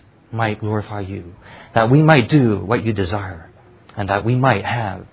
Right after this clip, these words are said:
the right relationship with you. In Christ's name we pray, and for his sake, amen. As, as we come to this portion, actually, um, um,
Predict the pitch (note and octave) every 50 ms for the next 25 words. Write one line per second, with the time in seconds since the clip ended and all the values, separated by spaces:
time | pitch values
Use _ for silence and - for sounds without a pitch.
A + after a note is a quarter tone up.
0 | _ _ - G2+ G2 G2+ G#2 G2+ G#2 G2 F#2+ G2+ G2 - G#2 G2+ - G#2 G#2 G2+
1 | G2+ G2 - - F2 D#2+ - - _ _ _ _ _ _ _ _ _ _ _ _
2 | _ - _ _ _ _ - - - - G#2+ G#2 - - G2+ G2 G#2 G2+ - -
3 | - F2 E2+ F2+ F#2+ - F#2 F2+ - - - E2+ - - - - G2+ F#2+ F#2+ F#2+
4 | F#2 E2+ E2+ E2 - - - - - - - - _ - - _ - - - -
5 | - - - - - - - - - - - - - - - - - - - -
6 | - - - - - F#3+ G#3+ G#3 G#3+ G#3 A3+ A#3 - - F#3 G#3 G3 D#3+ E3 C#3
7 | D3 C#3 - - - - D3 D3+ D3+ - A2+ F#2 - - - - - D3+ E3+ -
8 | F#3 F3+ F3 D#3+ D#3 D3+ - - C3 B2+ A#2+ A#2 A2 A2 A2 - - - - -
9 | - - B2+ A#2+ A2+ A2 G#2+ G#2+ G#2 G2+ G2+ G#2